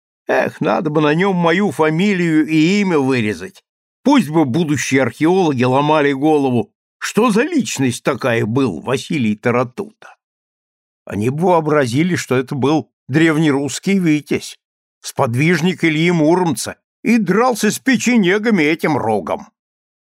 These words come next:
Мы с Васькой долго хохотали.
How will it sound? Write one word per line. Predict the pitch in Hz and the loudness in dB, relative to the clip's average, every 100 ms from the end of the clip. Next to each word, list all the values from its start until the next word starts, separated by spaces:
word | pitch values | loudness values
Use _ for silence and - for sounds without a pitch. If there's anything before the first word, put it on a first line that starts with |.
| _ _ - | _ _ -4
Мы | 147 | -4
с | 196 | -2
Васькой | - 175 175 143 131 - | -2 -2 -2 -4 -6 -6
долго | - 113 139 143 117 | -10 -2 -2 -2 -4
хохотали. | - 101 - 104 - - - - | -4 -6 -6 -8 -10 -14 -14 -18